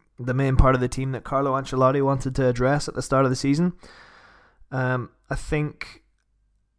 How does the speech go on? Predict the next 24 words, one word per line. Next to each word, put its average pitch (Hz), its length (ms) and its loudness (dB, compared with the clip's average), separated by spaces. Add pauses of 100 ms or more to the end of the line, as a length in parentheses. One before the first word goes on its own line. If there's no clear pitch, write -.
(140)
they've, 127 280 -2 (160)
they've 127 140 -2
been 131 160 0
unlucky 131 340 2
with 127 140 2
injuries 131 440 2
to 147 180 4
that 131 140 4
midfield. 113 500 0
Obviously, 123 320 0
Doucouré 139 500 4
has 117 140 0
played 117 260 -2
nearly 113 260 -2
every 123 280 2
game, 107 280 -4
and 110 80 -2
he's 123 200 2
been 117 280 0
very, 131 280 4
very 117 260 0
good, 110 240 -2
very 120 180 0
consistent. 120 720 -6